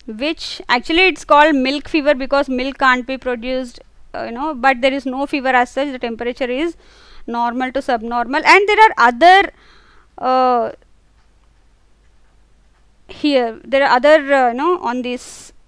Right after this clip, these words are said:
in the list. One is coccidiosis. This causes dysentery, sometimes even blood dysentery, diarrhea, loose motions, et cetera, which is, uh, you know,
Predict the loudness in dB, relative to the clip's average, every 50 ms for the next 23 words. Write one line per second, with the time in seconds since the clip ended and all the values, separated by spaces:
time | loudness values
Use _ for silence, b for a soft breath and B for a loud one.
0 | _ -20 _ _ -8 -6 -4 -2 -2 -2 -2 -2 -4 -6 -2 -2 0 2 2 0
1 | 0 -2 -2 -2 -2 -2 -2 -4 -4 -2 -2 -2 0 -2 -2 -2 -4 -6 -10 -12
2 | -12 -12 -16 b b b b b b b b -12 -6 0 2 2 2 2 -2 0
3 | 2 4 4 4 4 2 2 2 4 4 4 2 0 -4 -6 -4 -4 -6 -4 -4
4 | -4 -2 -2 -2 -2 -2 -4 -4 -2 -2 -2 -2 -2 -4 -4 -2 -2 -2 -2 -2
5 | -4 -6 -6 -6 -6 -8 -4 0 0 0 0 0 -2 -6 -6 -6 -6 -6 -6 -8
6 | -8 -8 -6 -6 -6 -6 -2 0 0 0 2 2 0 0 0 0 0 0 0 0
7 | -2 -8 -10 -10 -10 -10 -8 -10 -10 -10 -10 -10 -8 -8 -8 -10 -6 -8 -8 -4
8 | -4 -6 -6 -6 -8 -12 -16 -16 -16 -20 -20 -20 b b b b b b b b
9 | -8 -8 -6 -4 0 0 0 0